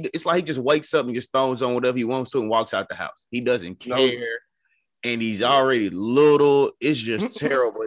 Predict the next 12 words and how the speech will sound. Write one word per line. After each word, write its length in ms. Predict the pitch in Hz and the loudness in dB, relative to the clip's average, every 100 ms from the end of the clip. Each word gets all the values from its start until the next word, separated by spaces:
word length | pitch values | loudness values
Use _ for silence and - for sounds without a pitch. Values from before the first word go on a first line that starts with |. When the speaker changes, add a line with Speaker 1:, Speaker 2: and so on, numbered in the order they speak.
| - | -8
Speaker 1:
And 180 | 120 127 | -8 -4
then 200 | 143 143 | -2 -2
somebody 440 | 131 185 165 160 151 | -4 -2 0 0 0
that 220 | 135 123 | -2 -4
comes 240 | 170 165 | -4 -4
from 140 | 156 135 | -2 -2
his 120 | 127 | -4
tree, 300 | - 190 180 | -4 -4 -4
Tyga. 480 | - 208 180 90 90 _ _ - | -2 0 0 -2 -12 _ _ -4
Tyga 300 | 202 220 180 | 0 2 2
is 140 | 165 | -4
terrible. 600 | - 190 196 175 101 78 | -2 0 2 2 -2 -8